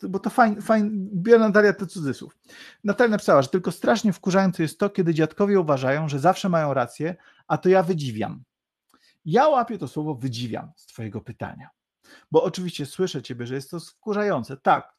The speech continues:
czasami mamy zupełnie inne wyobrażenia opieki nad naszymi dziećmi. Dotyczy to i dziadków, ale też i czasami przedszkoli, szkół i innych miejsc. Ale dziadkowie uważają, że zawsze mają rację, a to ja wydziwiam.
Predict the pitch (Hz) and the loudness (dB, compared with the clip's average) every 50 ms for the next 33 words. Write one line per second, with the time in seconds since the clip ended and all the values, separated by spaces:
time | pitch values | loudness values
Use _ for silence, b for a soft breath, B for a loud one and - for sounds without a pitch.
0 | _ _ - 175 - - 190 185 180 175 175 175 170 165 156 - 190 185 175 170 | _ _ -12 -12 -10 -10 -8 -8 -6 -6 -6 -6 -6 -6 -4 -2 -2 -2 -2 -2
1 | 165 165 151 170 170 156 160 160 156 151 165 160 156 139 - - 131 - 156 143 | -2 -2 -2 -2 0 0 0 0 0 0 -2 -2 -2 -4 -6 -8 -8 -8 -8 -6
2 | 160 156 143 147 143 - 170 156 165 185 196 - 165 139 139 131 - 139 - 151 | -6 -6 -8 -8 -6 -6 -4 -4 -4 -4 -6 -6 -6 -6 -6 -8 -8 -12 -14 -10
3 | 143 - 147 B B B B B B - 131 113 139 226 277 269 - - - - | -8 -8 -8 B B B B B B -10 -2 2 2 2 2 2 -2 -10 -10 -8
4 | 120 110 101 131 107 101 110 - 107 - - - 82 - - 156 135 - - - | -6 -6 -6 -6 -8 -8 -10 -10 -12 -10 -10 -10 -10 -8 -8 -8 -8 -10 -4 0
5 | - 285 247 185 131 - - - - - - - - 302 240 156 - 123 120 135 | 4 4 4 4 2 -2 -8 -10 -10 -10 -8 -4 2 4 4 4 4 0 -6 -6
6 | 147 160 185 180 - - 247 247 175 117 - - _ _ - 175 165 127 98 - | -4 -4 -4 -4 -6 -6 -6 -6 -6 -8 -12 -18 _ _ -10 -8 -8 -8 -8 -12
7 | _ _ _ _ _ B B B B B B B B B B B B B B B | _ _ _ _ _ B B B B B B B B B B B B B B B
8 | B B B B B B B B _ _ _ _ _ _ - - 147 - - 240 | B B B B B B B B _ _ _ _ _ _ -8 -8 -6 -2 0 2
9 | 208 220 208 160 165 160 151 175 170 170 156 147 151 156 - - 156 143 139 135 | 4 6 6 6 4 4 4 2 2 0 0 0 -2 -2 -2 -4 -4 -2 -2 0
10 | 131 139 170 175 - - 139 127 - 143 135 135 127 131 123 110 107 101 113 110 | 0 0 -2 -2 -4 -8 -10 -8 -8 -6 -6 -6 -6 -8 -8 -8 -10 -10 -10 -10
11 | 107 107 | -10 -12